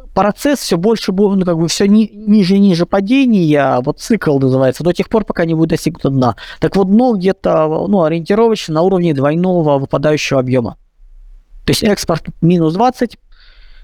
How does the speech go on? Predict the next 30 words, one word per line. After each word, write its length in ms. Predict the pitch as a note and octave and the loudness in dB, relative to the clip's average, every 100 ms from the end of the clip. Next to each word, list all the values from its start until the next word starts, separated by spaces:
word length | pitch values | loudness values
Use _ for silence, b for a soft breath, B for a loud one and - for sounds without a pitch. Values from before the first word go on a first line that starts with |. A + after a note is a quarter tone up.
| - | 0
минус 280 | F#3+ G3+ | 2 2
сорок 320 | - A3 A3+ F#3 | 0 0 0 0
мы 80 | |
минимум 260 | E3 F3+ F3 | -2 0 0
потеряем 460 | D#3 - D3+ C3 A#2+ | 0 0 0 -2 -4
с 40 | |
такой 220 | - - | -6 -4
экономикой. 560 | A#2 A#2+ A#2 A2+ - B2 | -2 0 0 0 0 2
Если 240 | F#3+ - | 2 2
она 200 | F#3+ F#3+ | 0 0
ещё 380 | F#3+ - G3 F3+ | 0 0 0 2
и 960 | E3 E3+ F#3 E3+ D#3+ D3+ D3 C#3+ C#3+ - | 0 0 2 4 4 4 4 2 2 -2
сильно 640 | - B3+ B3+ A3+ E3+ D3 D3 | -2 2 4 4 2 2 0
разобрана, 640 | D3+ D3+ B2 A#2+ A#2 A#2+ | 0 -2 -2 -2 -2 0
ну, 140 | F#3 | 0
тогда 240 | G#3 E3+ E3+ | 0 0 0
ещё 180 | D3 C#3 | -2 -2
больше. 380 | A#2 G2 - - - _ - - - - - - - - - | -2 -2 -10 -16 -20 _ -20 -20 -20 -20 -20 -20 -20 -20 -4
То 80 | D3 | -2
есть 140 | - | 2
нужно 260 | F#3+ D3+ E3 | 0 2 0
найти 320 | E3+ D#3 F3+ | 0 0 0
дно, 240 | F#3+ B3+ | 2 2
плюс 400 | - F#3 F#3+ - B B | 0 0 0 -2 B B
выясняется, 720 | D3+ F#3 - G#3 G3 E3 - | 0 0 2 0 2 0 -2
что 280 | D3+ - F3 B - | -6 -2 -4 B -4
та 160 | F#3 | -2
продукция, 560 | F3 F3 F3+ G3+ - D#3+ | 0 -2 -2 -4 -2 -4
которая 400 | D#3+ E3 F3+ D#3+ | -2 -2 0 0
необходима 1080 | D#3+ D#3+ - E3+ D#3+ F3 D#3+ D3 C#3 C3 | 0 -2 -2 -4 -2 0 0 2 2 0